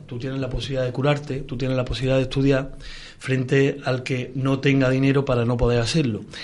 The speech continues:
Entonces nuestra ideología, nuestra forma de entender la vida, nuestra forma de entender el mundo dice que independientemente de tu capacidad económica, tú tienes que tener unas posibilidades de desarrollar tu felicidad igual que el que tenga mucho dinero o el que pueda hacerlo.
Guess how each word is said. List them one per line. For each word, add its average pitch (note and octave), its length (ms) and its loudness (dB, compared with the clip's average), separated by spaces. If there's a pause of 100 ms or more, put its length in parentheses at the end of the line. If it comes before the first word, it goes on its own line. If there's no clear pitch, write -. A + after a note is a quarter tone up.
Entonces B2+ 280 0
nuestra C3+ 260 2
ideología, C#3 600 8 (280)
nuestra B2 220 0
forma C#3 260 6
de C#3 60 10
entender C3+ 360 6
la C3 140 4
vida, D3+ 220 8
nuestra B2 220 0
forma C3 260 0
de C3+ 60 6
entender C3 300 2
el B2+ 80 4
mundo C3+ 300 6
dice C#3+ 360 2 (260)
que D3 100 4
independientemente D3 920 6
de C3+ 100 6
tu B2+ 140 0
capacidad C3+ 540 2
económica, C#3+ 520 2
tú C#3 120 -4
tienes C3+ 260 0
que C3 120 -4
tener C3 200 0
unas C3 180 0
posibilidades C3 760 4 (320)
de B2 160 6
desarrollar A#2+ 480 4
tu D3 140 -2
felicidad C#3+ 760 2 (380)
igual E3+ 600 6
que C#3+ 100 2
el A#2+ 100 2
que C3+ 100 -2
tenga C#3 240 4
mucho C3+ 300 4
dinero E3+ 320 4
o C3 240 0
el A#2 60 -2
que B2 100 -2
pueda C3+ 220 2
hacerlo. - 400 -4